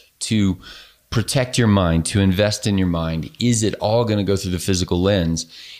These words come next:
And no, right? It's one of the pieces, to be sure.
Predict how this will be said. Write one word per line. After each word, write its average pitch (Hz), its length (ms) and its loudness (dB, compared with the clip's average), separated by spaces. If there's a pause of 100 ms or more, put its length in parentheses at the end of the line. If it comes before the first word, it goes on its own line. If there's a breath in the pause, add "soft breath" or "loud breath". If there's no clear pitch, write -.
(160 loud breath)
And 101 560 0
no, 110 340 4 (800 loud breath)
right? 117 340 2
It's - 260 0 (160)
one 110 320 4
of 147 60 2
the 151 80 0
pieces, 127 500 0
to - 140 -4
be 131 120 4
sure. 120 500 0